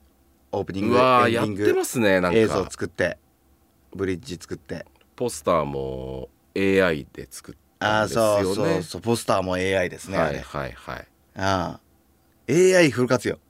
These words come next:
Speaker 2: オープニング映像も
Speaker 1: そうでした。
Speaker 2: エーアイで。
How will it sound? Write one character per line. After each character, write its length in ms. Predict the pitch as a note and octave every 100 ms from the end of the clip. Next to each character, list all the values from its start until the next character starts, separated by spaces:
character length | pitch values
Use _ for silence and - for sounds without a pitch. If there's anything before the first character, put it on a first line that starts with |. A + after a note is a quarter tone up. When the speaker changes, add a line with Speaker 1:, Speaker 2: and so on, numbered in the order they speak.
| _ _ _
Speaker 2:
オ 120 | F#2+
ー 40 |
プ 120 | F2 F#2+
ニ 120 | F#2
ン 40 |
グ 120 | F2+
映 120 | F#2 F2
像 180 | F#2
も 280 | B2 F#3+ - _ _ _ _ _
Speaker 1:
そ 280 | - - G#2+
う 40 | G2
で 80 |
し 100 | D2+
た。 120 | D2 E2
Speaker 2:
エ 40 |
ー 60 | C#2
ア 60 |
イ 80 | C2
で。 420 | D2+ F2 D2 G#1